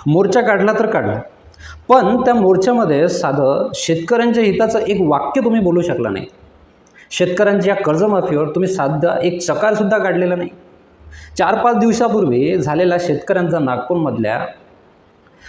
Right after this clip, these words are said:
महामोर्चाला तुमच्यापैकी एकानेसुद्धा भेट दिलेली नाही. तुम्हाला असं वाटलं नाही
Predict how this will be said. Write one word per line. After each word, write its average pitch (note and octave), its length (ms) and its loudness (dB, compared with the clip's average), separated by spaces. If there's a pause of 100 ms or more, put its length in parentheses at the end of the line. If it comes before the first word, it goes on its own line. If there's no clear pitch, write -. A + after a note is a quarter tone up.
(140)
महामोर्चाला A3 680 2
तुमच्यापैकी A#3+ 760 0
एकानेसुद्धा A3 840 0 (1500)
भेट D3 340 0
दिलेली C#3+ 240 0
नाही. B2 140 -4 (840)
तुम्हाला G#3 200 2
असं G#3 200 2
वाटलं F#3 340 2
नाही E3+ 380 0